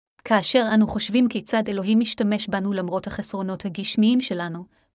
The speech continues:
אנו כל כך עמומים מתודה שאנו רואים את עצמנו מבצעים את עבודת האל ביתר נאמנות. מילים אינן יכולות לתאר עד כמה אנו מודים על כך שהפכנו לילדי האל על ידי האמונה בבשורת המים והרוח.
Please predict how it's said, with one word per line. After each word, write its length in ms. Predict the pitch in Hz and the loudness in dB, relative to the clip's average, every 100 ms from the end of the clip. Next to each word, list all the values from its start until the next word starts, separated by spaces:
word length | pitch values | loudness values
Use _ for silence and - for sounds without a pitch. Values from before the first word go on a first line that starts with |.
| - | 2
אנו 160 | 214 214 | 4 4
כל 140 | 285 277 | 0 0
כך 220 | 277 - | -2 4
עמומים 360 | 220 196 226 | 4 6 4
מתודה 400 | 220 220 190 208 | 4 2 -2 -2
שאנו 400 | 262 214 202 196 | -2 -4 -2 -2
רואים 260 | 196 190 240 | -2 0 0
את 120 | 240 | 0
עצמנו 440 | 214 - 214 240 220 | -4 2 4 6 6
מבצעים 540 | 214 208 - - 214 | 4 0 -4 0 2
את 120 | 220 | 2
עבודת 400 | 208 202 190 175 | -2 -4 -4 -4
האל 220 | 185 185 | -4 -4
ביתר 440 | 175 196 202 - 208 | -4 -4 -2 -2 -2
נאמנות. 800 | 202 202 202 214 175 - - _ _ _ _ _ _ _ _ _ | 0 0 4 4 2 -8 -20 _ _ _ _ _ _ _ _ _
מילים 340 | 214 220 262 277 | 4 6 8 6
אינן 360 | 220 214 240 | 6 6 6
יכולות 460 | 269 269 233 214 202 | 4 4 0 0 -2
לתאר 360 | 202 196 190 190 | -6 -4 -4 -4
עד 100 | 185 | -6
כמה 440 | - 220 202 254 240 | -2 0 0 2 4
אנו 140 | 214 | 4
מודים 400 | 190 175 214 220 | 2 0 2 2
על 100 | 202 - | 0 -2
כך 220 | 226 - | -4 -2
שהפכנו 520 | 214 110 214 - 208 | -6 -4 -6 -2 -2
לילדי 380 | 185 185 175 196 | 0 -4 -2 -2
האל 380 | 196 180 220 240 | -2 -2 -2 0
על 140 | 233 | 0
ידי 200 | 214 208 | 0 0
האמונה 520 | 202 196 180 185 226 247 | -2 -2 -4 -2 0 2
בבשורת 540 | 247 247 - 208 214 214 | 0 -2 -2 -2 -2 -2
המים 340 | 185 185 196 | -2 -2 -4
והרוח. 720 | 214 214 214 214 165 156 - | -4 -4 -2 -2 -2 -8 -20